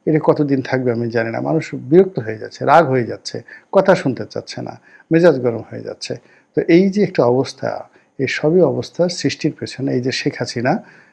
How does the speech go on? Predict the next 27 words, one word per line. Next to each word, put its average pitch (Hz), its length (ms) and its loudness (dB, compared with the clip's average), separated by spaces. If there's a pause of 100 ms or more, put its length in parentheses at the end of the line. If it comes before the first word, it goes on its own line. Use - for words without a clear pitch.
(140)
এই 120 80 -2
ঊনআশি 139 420 4
বছর 123 280 -2
বয়সে 113 300 -4
যে 127 100 -4
হুমকি 151 320 4
ধামকি 120 340 -2
দিচ্ছেন, 113 500 -4 (400)
এই 135 240 2
হুমকি 143 540 0
ধামকি 117 340 -2
আমাদের 117 320 -2
সবার 165 440 2
মনোজগতে 135 680 2 (380)
এক 110 180 -2
ধরনের 135 280 -2
আতঙ্ক 117 380 0
তৈরি 110 280 -6
করে 113 180 -10
ফেলেছে। 113 400 -10
আর 117 140 -4
ওই 127 80 -2
যে 127 100 -2
আওয়ামী 135 280 4
লীগের 156 140 0
কথা 143 240 -2
বললাম, 139 360 2